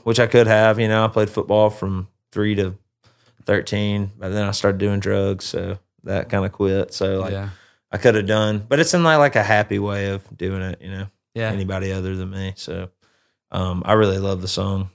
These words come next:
Speaker 1: Uh, people like it, the ones I played it for. So
Speaker 2: Yeah. And then Blue Collar Prayer.
Speaker 1: Blue Collar Prayer.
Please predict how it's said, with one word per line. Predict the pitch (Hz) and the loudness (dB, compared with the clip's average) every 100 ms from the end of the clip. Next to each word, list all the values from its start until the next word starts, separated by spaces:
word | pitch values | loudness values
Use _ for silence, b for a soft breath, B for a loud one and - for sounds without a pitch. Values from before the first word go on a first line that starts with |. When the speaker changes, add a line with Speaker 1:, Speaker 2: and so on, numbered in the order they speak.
| _ | _
Speaker 1:
Uh, | - 92 | -10 -8
people | 92 127 156 | -2 0 2
like | 101 117 | 2 2
it, | 90 - _ | 0 -6 _
the | 87 107 | -6 -4
ones | 101 107 101 | -2 -2 0
I | |
played | 95 92 104 | -2 -2 -6
it | - | -8
for. | - 90 104 | -14 -16 -16
So | - - 98 | -20 -16 -8
Speaker 2:
Yeah. | 117 110 - _ _ _ _ _ _ - | -6 -8 -12 _ _ _ _ _ _ -10
And | 117 117 | -4 -2
then | 113 113 110 | 0 -2 -2
Blue | 113 120 | -4 -4
Collar | 123 117 | -2 -2
Prayer. | 98 110 104 92 - - | -2 -2 -2 -4 -8 0
Speaker 1:
Blue | 113 | 4
Collar | 127 120 113 | 6 6 4
Prayer. | 120 117 113 110 110 | 6 8 8 6 0